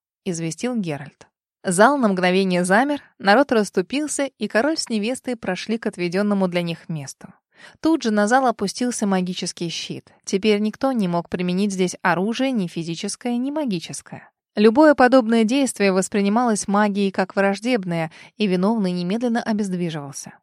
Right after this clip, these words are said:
Но, похоже, все в зале понимали действие такой защиты, и никто не пытался совершить самоубийство.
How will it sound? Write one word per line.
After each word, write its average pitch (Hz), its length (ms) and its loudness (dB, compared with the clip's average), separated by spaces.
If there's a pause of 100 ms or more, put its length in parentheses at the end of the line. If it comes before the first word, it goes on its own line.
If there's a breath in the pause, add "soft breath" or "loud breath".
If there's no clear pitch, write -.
Но, 226 120 -2
похоже, 285 480 0
все 262 240 -2
в 240 40 -6
зале 226 280 2
понимали 214 520 -2
действие 165 440 -4
такой 175 260 -2
защиты, 254 540 -4 (260 loud breath)
и 226 100 -2
никто 208 280 -2
не 214 160 0
пытался 208 480 -2
совершить 170 520 -6
самоубийство. 170 880 -6